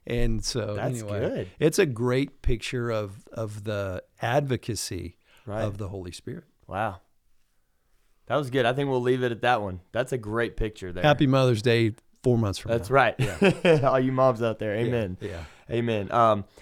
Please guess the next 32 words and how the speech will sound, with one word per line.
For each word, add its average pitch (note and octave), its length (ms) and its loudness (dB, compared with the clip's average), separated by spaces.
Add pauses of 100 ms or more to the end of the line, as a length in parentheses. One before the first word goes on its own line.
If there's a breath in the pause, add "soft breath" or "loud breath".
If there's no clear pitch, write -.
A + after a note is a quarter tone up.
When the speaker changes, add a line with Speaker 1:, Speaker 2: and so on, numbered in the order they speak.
(140 soft breath)
Speaker 2:
so B2+ 560 6
let's C3+ 240 0
end D3 160 -2
it, A#2+ 260 -4
uh, B2 220 4
with A#2 180 -2
this. C3+ 340 -2
Uh, G#2+ 300 0 (460)
two C3 180 2
minutes. C3 440 -4
What's A#2 340 -2
the A2+ 140 -8
challenge? G2 680 -6
What's A2+ 260 -6
the A2+ 120 -6
deeper A2 400 -4
challenge G2+ 520 -6
for G2 160 -8
them F#2+ 500 -4
moving G2+ 320 -4
forward G2 360 -2
in F#2 100 -6
their F#2 120 -6
relationship F2+ 640 -10
with E2+ 120 -12
the F#2 80 -12
Holy F2 220 -8
Spirit? - 320 -12
What F2+ 120 -6
would F2+ 140 -8
you F2+ 80 -10
say? F2+ 260 -12